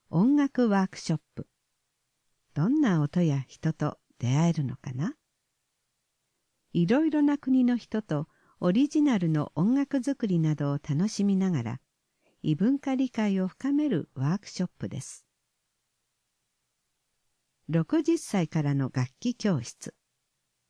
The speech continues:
日本フィル学院が講師となり、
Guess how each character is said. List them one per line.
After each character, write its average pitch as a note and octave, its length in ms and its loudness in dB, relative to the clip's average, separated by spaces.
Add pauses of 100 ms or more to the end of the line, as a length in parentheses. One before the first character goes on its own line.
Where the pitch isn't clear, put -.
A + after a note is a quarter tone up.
(500)
日 F3 180 2
本 D#4 260 2
フ - 160 -2
ィ C#4 60 2
ル D3+ 240 0
学 C#3+ 300 0
院 G3 220 2
が E3+ 220 -2 (100)
講 B3+ 220 2
師 - 160 -8
と B2 140 -2
な C3 160 0
り、 - 140 -10